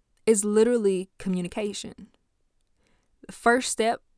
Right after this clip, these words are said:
is to, number one, just be honest. He's not going to be mad <laughs> at you. He literally says in his word, "I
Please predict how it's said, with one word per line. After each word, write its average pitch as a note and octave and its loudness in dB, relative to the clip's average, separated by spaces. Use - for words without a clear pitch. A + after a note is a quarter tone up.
is G3 -2
to, G#3+ -4
number F#3+ -2
one, F3+ -6
just - -10
be D#4+ -4
honest. G3+ -8
He's C4 0
not A3 2
going A#3 0
to G#3+ -2
be G#3 0
mad F#3+ 4
<laughs> - -20
at B3 2
you. F#3+ -4
He B3 0
literally A3+ 4
says F#3+ -2
in F#3+ -4
his F#3+ -6
word, E3 -6
"I E3 -8